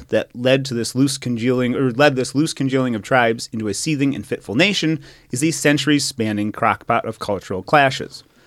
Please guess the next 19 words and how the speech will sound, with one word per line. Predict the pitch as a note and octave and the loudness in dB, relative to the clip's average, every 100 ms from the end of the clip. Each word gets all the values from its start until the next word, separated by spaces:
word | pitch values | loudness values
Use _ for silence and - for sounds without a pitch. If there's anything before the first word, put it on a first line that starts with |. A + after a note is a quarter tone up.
| _ - | _ 2
But | C3 | 6
all | F3+ | 6
you | A#3 | 6
really | A3 G#3 | 6 6
need | F3 E3 | 6 4
to | |
know | C3+ B2 | 2 2
for | B2 | -2
today's | A2+ G#2+ D#3 D#3+ | -4 2 2 2
story | G2+ E2 E2+ - - | -4 -6 -8 -10 -8
is | |
that | G#2+ A#2 - | -4 0 6
Oleg | G3+ D3+ C#3+ - _ | 6 8 4 -2 _
turned | D3+ C#3+ | 0 4
out | A#2+ B2+ | 2 2
to | C3+ | -2
be | B2 | -2
the | A#2+ C3 | 0 0
magnet | C3 D#3+ D#3 G2 F#2+ | 4 4 4 0 -6